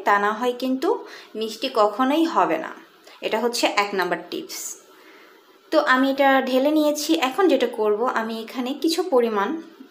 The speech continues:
আহ, প্রায় হাফ কাপের মতো দুধ নিচ্ছি। এখন আরেকটা টিপস, এটা হচ্ছে দুই নাম্বার টিপস।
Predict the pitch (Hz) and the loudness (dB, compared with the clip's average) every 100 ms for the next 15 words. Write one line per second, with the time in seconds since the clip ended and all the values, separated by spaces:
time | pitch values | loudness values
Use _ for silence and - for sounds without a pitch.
0 | - 190 185 185 208 202 208 214 - 226 | -8 -4 -4 -2 2 2 2 -4 -2 -2
1 | 247 240 240 247 208 208 202 220 214 - | 0 -2 0 -2 0 -2 -2 -6 -8 -6
2 | - 349 - - - - - - - - | -2 -2 -2 -10 -20 -20 -20 -20 -20 -20
3 | _ - 208 - 302 330 370 - - 214 | _ -4 -2 0 2 4 2 -4 0 2
4 | 262 302 - 262 - - - - - 208 | 2 0 0 0 -2 -10 -10 -10 -8 -6
5 | 214 226 - 190 180 226 311 311 233 202 | -6 -4 -4 -4 -4 0 4 4 4 2
6 | 196 - 196 262 - - | 0 -2 -2 -2 -4 -12